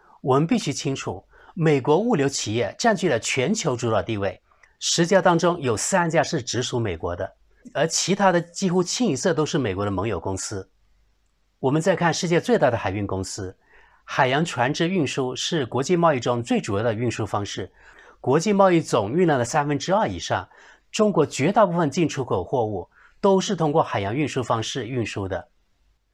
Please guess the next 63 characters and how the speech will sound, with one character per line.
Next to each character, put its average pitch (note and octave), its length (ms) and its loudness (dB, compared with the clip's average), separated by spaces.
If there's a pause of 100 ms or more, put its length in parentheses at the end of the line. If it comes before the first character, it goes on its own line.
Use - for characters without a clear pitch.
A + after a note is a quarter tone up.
(220)
世 - 200 -6
界 G3+ 160 4
十 - 220 0
大 F#3 100 6
海 A#2+ 160 0
运 C3 140 -2
公 B2 160 2
司 A#2+ 220 -6
分 B2+ 180 -2
别 A2 120 0
为， F#2 340 -6 (320)
第 F#3+ 180 2
一 E3 40 4
是 - 360 -2
马 A#2+ 220 0
士 - 200 -4
基 B2 200 -6
航 G2 200 -4
运， A2+ 240 -6 (220)
它 - 140 -6
是 D3+ 100 -2
丹 B2+ 180 2
麦 B2 200 0
的； F2+ 180 -6 (400)
第 A3 120 4
二 F3 60 8
是 E3+ 220 0
地 G#3 180 -2
中 D#3+ 160 2
海 G#2 180 0
航 G2 200 -4
运， A#2+ 240 -8 (120)
瑞 D#3+ 200 -2
士； - 380 -4 (300)
第 G#3+ 140 2
三 E3 240 4
是 D#3+ 180 -2
中 F3+ 200 0
国 B2 140 0
远 G#2 220 -4
洋； F2 240 -4 (380)
第 A3 120 0
四 - 240 -2
是 E3 200 -2
达 G#2 200 2
菲 D#3 160 -2
轮 A#2 240 -2
船， F#2 320 -6
是 - 160 -6
法 A2+ 220 -2
国 G2+ 200 -2
的； - 200 -2 (320)
第 A#3+ 120 2
五 C3+ 160 0
是 - 380 -2 (240)
赫 - 240 2
伯 D#3 120 0
罗 A#2+ 180 2
特， E3 340 -2
是 D3 300 -4
德 A2 220 -4
国 G2 200 -2
的； G2 220 -6